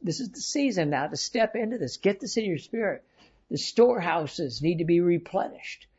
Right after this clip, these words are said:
The Lord is opening the storehouses of heaven. Deuteronomy twenty-eight twelve, "The Lord will open his good treasure from heaven to give the rain on your land in the season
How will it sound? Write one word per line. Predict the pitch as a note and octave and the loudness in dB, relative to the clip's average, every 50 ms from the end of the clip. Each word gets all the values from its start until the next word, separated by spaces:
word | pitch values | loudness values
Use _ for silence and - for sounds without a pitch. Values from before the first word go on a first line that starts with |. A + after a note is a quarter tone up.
| _ _ _ _ _ _ _ _ _ _ _ _ _ | _ _ _ _ _ _ _ _ _ _ _ _ _
The | E3+ D#3+ | 4 4
Lord | D3+ D#3 F3+ A#3+ D4 C#4 - - - - - - _ _ | 6 6 6 6 6 4 0 -2 -4 -6 -6 -12 _ _
is | E3 E3 E3 E3 D3+ C#3 - - - - _ _ _ | 2 4 4 4 2 2 -2 -8 -12 -16 _ _ _
opening | - A#3+ D4+ - - A3+ A3+ G#3 F3+ | 6 6 6 6 2 -2 -2 0 0
the | E3+ | -2
storehouses | - - - B3 A#3+ G3+ F3 - - E3 E3 C#3+ D3 | 0 2 2 2 4 2 2 -2 -2 -4 -2 0 0
of | C#3+ C3 | 0 0
heaven. | C#3 D#3+ A3+ - F4 - - - _ _ _ - - - - _ _ _ _ - | 0 -2 -2 -2 -4 -10 -16 -18 _ _ _ -20 -20 -20 -20 _ _ _ _ 2
Deuteronomy | C#3+ F#3 B3 A#3+ A#3 G#3+ G#3+ G#3 G#3 G3+ F3+ F3 | 6 6 6 8 8 8 8 6 6 6 4 2
twenty-eight | E3 - - G#3 G3 F#3+ G3 F3+ F3 - - | 2 4 4 4 4 4 4 2 2 0 0
twelve, | - A3 A3+ B3 G#3+ G3 | 0 0 0 0 -2 0
"The | F#3+ D#3+ | 0 0
Lord | D#3+ D#3+ F3+ G3+ B3 B3+ C4 A#3+ G3 E3+ | 2 4 4 4 4 2 2 0 2 2
will | F3+ F#3 - - | 2 2 4 4
open | G3+ G#3+ B3 - - B3+ C4 D4 C#4 - _ _ _ _ _ _ _ | 4 4 4 4 2 0 0 0 -4 -10 _ _ _ _ _ _ _
his | - G3 F3 D#3 C3+ B2+ | 2 2 2 2 2 4
good | B2+ F#3+ B3 G3 - | 4 4 4 4 2
treasure | - - - - G#3 A3 A#3+ B3 G#3 E3+ E3+ D3 B2+ | -4 -8 -2 4 6 8 8 8 6 4 2 0 0
from | - - C#3 C3 | 0 -2 -2 -2
heaven | A2+ D#3 F3 F3 D#3 C3 G#2 - _ _ _ _ _ - | 0 0 0 0 -2 -6 -10 -14 _ _ _ _ _ -4
to | - F#3 E3+ | -2 0 0
give | D3 C3+ C3+ D#3+ G#3+ C4 C4+ A#3+ G3+ G3 C4+ | 0 -2 0 0 2 2 2 0 -2 0 2
the | F3 D3+ | 2 4
rain | C#3+ C#3+ C#3 C#3+ E3 G3 A#3+ C4 G#3+ D#3 C#3+ D3+ | 4 4 4 4 6 4 4 2 0 0 0 0
on | D#3 E3 G3 G3+ | 0 -2 -2 0
your | G3 F#3 D#3 | 0 0 0
land | D3+ D3 C#3 C3+ B2+ B2 C3 | 0 0 -2 -2 -2 -4 -4
in | C#3+ D3 | -4 -4
the | C#3+ | -4
season | C#3 - - F#3+ F3+ D#3+ C3 - B2+ A2 | -4 -4 -2 -2 -2 -2 -4 -6 -8 -12